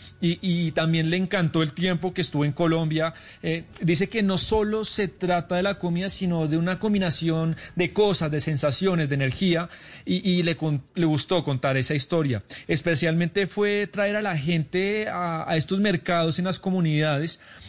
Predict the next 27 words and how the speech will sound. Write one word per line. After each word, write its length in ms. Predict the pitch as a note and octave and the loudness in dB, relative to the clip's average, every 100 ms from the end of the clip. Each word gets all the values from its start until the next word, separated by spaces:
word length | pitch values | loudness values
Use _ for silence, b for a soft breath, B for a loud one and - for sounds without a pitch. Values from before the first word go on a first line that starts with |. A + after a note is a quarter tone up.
| D3+ | -2
porque 480 | G3 F3 F3 E3 - | 0 0 0 -4 -4
dice 460 | E3 E3+ B3 - F#3+ | -4 0 0 0 0
que 80 | F3+ | 0
es 80 | |
muy 160 | E3+ G#3+ | 2 0
importante 480 | A3 G#3 E3+ D#3 F3 | 0 -2 0 0 0
hacerlo 340 | D#3+ G3 F3+ | 0 0 2
ahora 320 | F#3 F#3+ F3+ | 2 2 0
con 220 | - D#3 C3 | -2 -4 0
todo 160 | D#3 | 0
este 200 | D3+ F3 | 0 -2
tema 220 | D#3 F3 | -2 -2
de 60 | F3 | 0
la 120 | F3+ | -2
pandemia 440 | E3+ C#3+ D3+ D#3+ D#3+ | 0 0 2 0 0
en 80 | |
el 100 | D#3+ | 0
que 60 | D3+ | -2
usted, 160 | C#3 C#3+ | -2 0
Ana 160 | D3 | 0
Cristina, 420 | E3 E3 D3 C#3+ | -2 -2 -2 0
no 320 | D3 D#3 G#3 - | 2 2 2 2
puede 220 | F#3 F3+ | 2 2
salir 260 | F3+ D#3+ | 0 0
a 60 | C#3+ | 0
la 140 | E3 D#3 | -2 0
calle. 320 | D#3+ D3 | 0 0